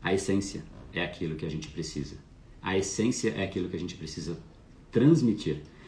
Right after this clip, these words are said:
E é a essência que ativa o cérebro de uma outra pessoa. Não é a lista dos temas que nós estamos passando, né? Então,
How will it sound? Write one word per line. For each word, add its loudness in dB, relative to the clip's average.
E 8
é 6
a 6
essência 2
que -2
ativa -2
o -2
cérebro -2
de -6
uma 0
outra -6
pessoa. -6
Não 12
é 6
a 0
lista 2
dos -6
temas 4
que -4
nós 0
estamos -6
passando, 2
né? -2
Então, 0